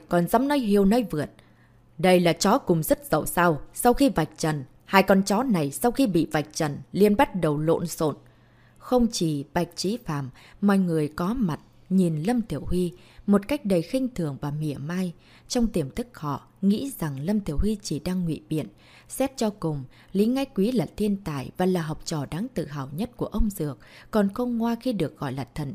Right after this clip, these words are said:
y. Thậm chí ông Dược còn nói rằng Lý Ngãi Quý là trò giỏi hơn thầy. Nhưng Lâm Thiểu Huy lại nói rằng cô ấy học nghệ không thông. Thật là một chuyện buồn cười. Vào lúc này, ngay cả Lý Ngãi Quý cũng đứng dậy khịt mũi lạnh lùng và giận dữ nói:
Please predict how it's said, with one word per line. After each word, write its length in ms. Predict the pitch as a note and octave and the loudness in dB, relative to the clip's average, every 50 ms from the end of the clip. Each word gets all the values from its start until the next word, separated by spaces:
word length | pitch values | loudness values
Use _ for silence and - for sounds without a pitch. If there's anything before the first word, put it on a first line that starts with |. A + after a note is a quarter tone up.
| - - | -12 -12
y. 260 | - F3+ F#3 F#3 F3 - - - - - - - | -10 -8 -8 -8 -8 -10 -16 -20 -20 -20 -10 -2
Thậm 160 | - G#3+ F#3 E3+ | 0 0 0 0
chí 180 | - A3+ B3+ - | 0 -2 -4 -4
ông 180 | - C4+ B3+ A#3 | -4 -4 -4 -4
Dược 240 | - - D#3 C#3+ - | -2 -2 -4 -4 -4
còn 160 | - D3 C#3 | -6 -6 -6
nói 200 | C#3 C#3+ F#3 A#3+ - - | -6 -6 -6 -8 -8 -8
rằng 220 | D#3+ D3 C3 A#2+ | -8 -8 -8 -8
Lý 180 | C3 C#3+ D#3+ F3+ | -6 -6 -4 -4
Ngãi 260 | A3+ B3 A3+ A#3 A#3 - - | -4 -4 -4 -6 -8 -8 -6
Quý 140 | F#3+ F#3+ A#3 | -4 -4 -2
là 160 | C4 A3+ E3+ | -2 -4 -4
trò 320 | - - E3 C#3+ C3 B2 - - | -4 -6 -8 -6 -6 -8 -10 -10
giỏi 180 | - D3 C#3 C#3 | -8 -8 -8 -6
hơn 220 | D3 G3+ A3 G#3+ G3+ | -6 -6 -6 -6 -6
thầy. 240 | - D#3 D3 B2+ - - - - - - - - - | -6 -8 -8 -8 -10 -14 -20 -20 -20 -20 -20 -10 -4
Nhưng 360 | - F#3+ F#3+ F#3+ F#3+ F#3+ F#3+ | 0 2 2 2 2 2 0
Lâm 200 | G3 G3 F3 F3+ | 0 0 -2 -2
Thiểu 180 | E3 - D#3+ C3 | -4 -6 -4 -2
Huy 180 | - F#3 G3+ F#3+ | 0 0 0 0
lại 180 | D3+ D3 C3+ - | -2 -6 -8 -8
nói 180 | D3 D#3+ G3 A3 - - | -8 -8 -8 -8 -8 -8
rằng 180 | - C#3+ B2+ B2 - - | -10 -8 -10 -10 -8 -6
cô 180 | F#3 F#3 - - | -6 -6 -6 -6
ấy 300 | - D#3 D#3+ F#3+ A#3+ - - - - | -8 -8 -8 -8 -10 -14 -18 -16 -10
học 260 | - E3+ D#3 - - | -6 -4 -4 -4 -4
nghệ 180 | E3 D#3+ D#3 - | -4 -6 -6 -8
không 280 | - - - F#3 F3+ F3 - | -8 -6 -6 -6 -6 -6 -6
thông. 220 | F3+ F3+ F3+ E3+ D#3 - _ _ - - - - - - | -6 -4 -4 -4 -6 -10 _ _ -20 -20 -20 -20 -4 0
Thật 140 | - G#3+ F#3+ | 2 2 4
là 100 | F#3+ F#3+ | 4 2
một 180 | F#3 F3 E3+ D#3+ - - | 2 2 0 -4 -6 -8
chuyện 280 | - F3+ - E3 E3 | -8 -8 -6 -6 -6
buồn 200 | D#3+ E3 D3+ C#3 - - | -4 -4 -6 -6 -6 -6
cười. 280 | - D#3 D3 C3 C3+ - - - - - - - | -4 -4 -4 -6 -8 -12 -18 -20 -20 -16 -6 0
Vào 120 | G#3 G3 | 2 2
lúc 260 | G3 G#3+ C4+ - - | 4 2 0 -2 -2
này, 280 | F3+ E3 D#3 C3 B2+ - - - - - _ - | -4 -2 -4 -4 -6 -10 -14 -20 -20 -12 _ 0
ngay 160 | A3+ B3 B3 | 2 2 2
cả 260 | B3 - E3 C#3 C3 | 0 -2 -4 -4 -4
Lý 180 | C#3+ D3+ F#3 G#3 | -2 -2 0 0
Ngãi 220 | A#3 A#3 A3+ A#3+ - - | 0 0 -2 -4 -4 -2
Quý 240 | F#3+ F#3 F#3 A3+ - | 0 0 0 -2 -2
cũng 200 | - F#3+ G#3+ A#3 | -2 -2 -2 0
đứng 180 | G3 F#3 G#3+ C4+ - - | 0 -2 -2 -4 -4 -6
dậy 180 | - C#3+ - - | -6 -6 -6 -6
khịt 160 | - F#3 D#3+ - - | -6 -6 -6 -4 -4
mũi 280 | E3 E3+ - A#3 C4+ C4 | -4 -4 -4 -6 -4 -4
lạnh 180 | G3+ D#3+ - - D3 D3+ | -4 -4 -4 -6 -6 -6
lùng 200 | D#3 D3 C3+ C3 - | -6 -6 -6 -8 -10
và 100 | - C3+ | -10 -10
giận 280 | - - D3 - - | -8 -8 -8 -8 -8
dữ 140 | C#3 - E3 | -8 -6 -4
nói: 360 | G3 G#3+ G3+ E3 E3 F#3+ A#3 | -4 -2 -2 -2 -2 -4 -6